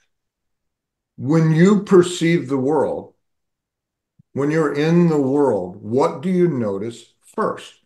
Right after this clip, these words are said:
Do you notice how you feel? Do you notice what you see? Or do you notice what you hear? Okay.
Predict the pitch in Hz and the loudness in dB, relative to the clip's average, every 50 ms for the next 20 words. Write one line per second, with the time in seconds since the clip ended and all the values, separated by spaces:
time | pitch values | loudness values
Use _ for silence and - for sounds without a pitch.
0 | _ _ _ - 117 127 120 120 120 120 117 113 - 113 95 95 95 - - 87 | _ _ _ -4 -2 0 2 4 4 4 2 2 0 -2 -4 -2 -4 -4 -4 -4
1 | 78 101 151 190 185 - _ _ _ _ _ _ _ _ _ _ _ _ _ _ | -4 -4 -4 -4 -6 -10 _ _ _ _ _ _ _ _ _ _ _ _ _ _
2 | _ _ - 92 107 107 107 110 107 107 101 101 - 104 98 - - 92 - - | _ _ -8 -6 -4 -2 -2 0 -2 -2 -4 -4 -4 -6 -6 -6 -8 -10 -10 -6
3 | 92 85 80 95 120 127 - _ _ _ _ _ _ _ _ _ - 110 117 113 | -4 -4 -2 -4 -6 -8 -12 _ _ _ _ _ _ _ _ _ 0 2 2 4
4 | 120 120 117 120 117 117 120 120 117 - - 110 101 - - 113 104 - - - | 4 4 4 4 4 4 4 2 2 -2 -4 -6 -6 -6 -6 -8 -8 -8 -12 -18
5 | - - 147 139 101 - - - - _ _ _ _ _ _ _ _ _ _ _ | -4 0 2 2 2 0 -2 -8 -14 _ _ _ _ _ _ _ _ _ _ _
6 | _ _ _ _ _ _ _ _ _ _ _ _ _ _ _ _ _ _ _ _ | _ _ _ _ _ _ _ _ _ _ _ _ _ _ _ _ _ _ _ _
7 | _ _ _ _ _ _ 110 104 98 - 123 120 123 - - | _ _ _ _ _ _ -4 -2 0 2 2 2 0 0 -4